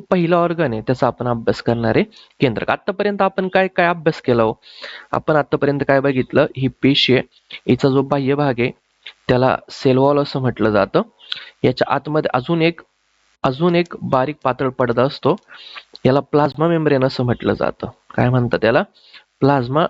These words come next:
मेम्ब्रेन असं म्हटलं जातं. इथं केंद्रक असतो आणि याच्या आजूबाजूला आहे ना, एक लिक्विड असतं आणि ह्या लिक्विडला सायटोप्लाझ्म असं म्हटलं जातं. या लिक्विडला सायटोप्लाझ्म असं म्हटलं जातं. या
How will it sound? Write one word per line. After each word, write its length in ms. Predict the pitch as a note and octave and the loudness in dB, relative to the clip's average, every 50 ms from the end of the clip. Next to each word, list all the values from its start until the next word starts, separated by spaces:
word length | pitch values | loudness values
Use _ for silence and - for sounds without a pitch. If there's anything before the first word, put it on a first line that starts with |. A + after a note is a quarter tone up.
| _ _ - | _ _ -6
मेम्ब्रेन 480 | - B2 B2+ B2+ B2+ B2 A#2 D#3 G3 - - _ - | -2 0 0 0 0 2 2 2 0 0 -4 _ -6
असं 200 | C#3+ - C#3+ C#3 | -4 -2 -2 0
म्हटलं 280 | C#3 A2+ - - G#2+ | 0 0 0 0 -2
जातं. 340 | G#2+ - G2 F#2 - - D#3+ D#3 - - - - - - _ _ _ - | 0 0 -2 -2 -2 -4 -6 -6 -6 -10 -20 -20 -20 -20 _ _ _ -2
इथं 220 | C#3+ D3+ - F#3 E3+ - - | -2 0 0 -2 -2 -2 0
केंद्रक 420 | F3+ F3 F3 F#3 G3 G#3 F#3 - | 0 2 2 2 2 2 2 2
असतो 380 | F3+ F#3 - - - F3+ F#3 - - | 0 -2 -2 -2 -2 -2 -2 -2 0
आणि 240 | C#3 C#3+ D3+ D3+ D3 | -2 0 2 4 4
याच्या 280 | D3 D3 C#3+ - F#3 - - | 4 2 2 0 -2 -2 -2
आजूबाजूला 560 | C#3 C#3+ D3 D3+ D3 C#3+ C#3+ C#3 D3+ D3+ E3 | -2 -4 -2 -2 -2 -2 -2 -2 -2 0 0
आहे 80 | D#3 C3+ | 0 0
ना, 80 | C#3+ D#3 - | -2 -4 -4
एक 180 | - C#3 - C#3 | -4 -4 -2 0
लिक्विड 380 | C3 C3+ C3 - C#3 C3+ B2+ | -2 -2 0 2 2 4 4
असतं 380 | B2+ B2 - - - - - E3+ - _ _ - - - - - - _ - | 4 2 0 -4 -4 -4 -4 -4 -4 _ _ -20 -16 -16 -16 -16 -10 _ 0
आणि 140 | - B2+ C3 | 2 4 4
ह्या 100 | C#3 C#3 | 4 4
लिक्विडला 640 | B2+ A#2+ B2 - C3 C#3 D3 E3 D#3+ C#3+ A#2 A2+ C3+ _ _ _ _ _ _ _ _ _ _ _ _ _ _ _ _ _ _ _ _ _ - | 2 0 -2 0 2 2 4 4 4 2 2 -2 -6 _ _ _ _ _ _ _ _ _ _ _ _ _ _ _ _ _ _ _ _ _ -14
सायटोप्लाझ्म 920 | - - - - - D#3 D#3+ D#3 F#3+ F3 - D#3+ D#3 D#3 C#3+ C#3 C3 B2 | -8 -4 -2 0 2 0 0 0 -2 -4 0 0 0 0 0 -2 -4 -4
असं 160 | B2+ - - B2 | -4 -2 -2 -2
म्हटलं 300 | A#2+ A2 - - D#2+ - | -2 -2 -2 -4 -4 -4
जातं. 340 | - - - - - - - - - B2 | -4 -4 -6 -6 -6 -8 -8 -4 0 0
या 100 | B2 A#2+ | 0 0
लिक्विडला 580 | A#2 A2+ - - D3 D3+ B2+ C3 A#2 A2+ B2+ D#3+ _ _ _ _ _ _ _ - | 0 -4 -4 0 0 0 2 2 2 0 0 -4 _ _ _ _ _ _ _ -12
सायटोप्लाझ्म 840 | - - - C#3+ C#3 C#3 D3 C#3 - - C#3+ C#3 C#3+ C#3 C#3+ C#3 C3+ | -6 0 0 2 2 2 0 -2 0 2 2 2 2 0 0 -2 -4
असं 180 | C#3 - - C3+ | -4 -4 -2 0
म्हटलं 280 | B2+ A#2 - - A2+ | 0 0 0 0 -2
जातं. 300 | A2 A2+ A2+ G#2+ - E3+ | 0 0 0 0 0 0
या 140 | D3+ D3 D3+ | 0 0 0